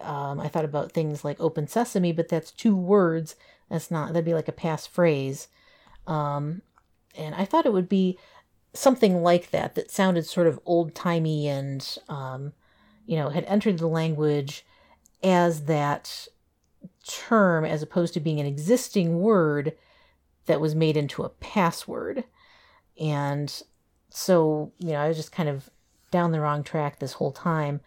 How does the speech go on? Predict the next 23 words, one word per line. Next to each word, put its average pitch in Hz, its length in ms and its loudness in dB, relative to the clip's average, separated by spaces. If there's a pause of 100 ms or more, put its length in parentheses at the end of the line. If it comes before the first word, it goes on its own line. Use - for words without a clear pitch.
(500)
Finally, 233 400 4
I 175 120 4
was 175 160 2
so 196 160 4
frustrated 165 760 2 (400)
that 156 580 0 (120)
I 160 160 -4
decided 156 840 0 (600)
we're 175 240 -4
gonna 170 160 0
go 175 160 4
for 180 160 2
another 180 200 6
best 175 280 2
wrong 175 180 0
answer. 254 480 0 (580)
And 175 220 2
so 160 380 4
what 160 160 0
I 147 60 2
put 220 260 2
down 180 320 4
is 151 480 -2